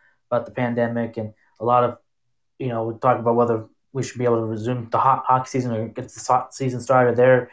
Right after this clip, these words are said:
their season has been able to, to go forward, uh, with, with, with some restrictions, but they, they're moving forward. They're having a great season. I liked he said that they, they seemed like they benefited a little bit from, from covid. You know, we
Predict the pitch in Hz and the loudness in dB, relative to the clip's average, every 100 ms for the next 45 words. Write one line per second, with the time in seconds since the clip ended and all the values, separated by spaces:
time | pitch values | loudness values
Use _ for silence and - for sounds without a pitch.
0 | - _ - 135 135 135 127 120 120 120 | -20 _ -4 -2 0 -2 0 0 -2 -2
1 | 123 120 110 107 - _ _ - 123 117 | -2 0 0 -2 -6 _ _ -2 2 2
2 | - 147 143 139 131 131 - - _ _ | 4 6 8 8 6 2 -12 -20 _ _
3 | - 110 107 107 110 - - 123 - _ | -8 0 0 0 -2 -8 -6 -6 -6 _
4 | - 120 123 120 117 - 113 - 123 110 | -12 -6 -4 -4 -4 -4 -6 -4 -6 -2
5 | 110 110 117 113 113 110 123 117 110 127 | -4 0 0 0 0 0 -2 -4 -4 4
6 | 135 131 120 120 113 107 _ 147 143 - | 4 6 6 4 2 -4 _ 2 2 2
7 | 139 143 135 117 123 123 120 113 131 123 | 0 2 2 4 4 2 -2 2 2 4
8 | 120 120 - - _ - 120 117 117 113 | 2 0 -16 -20 _ 0 2 2 0 -2
9 | - 139 123 127 101 139 180 180 151 131 | 2 2 4 2 4 4 6 4 4 4
10 | 127 - - 143 135 120 127 123 - 131 | 4 -2 0 4 6 6 6 4 4 0
11 | 120 113 123 117 - 120 120 131 127 120 | 0 -2 -6 -6 0 2 2 0 0 -2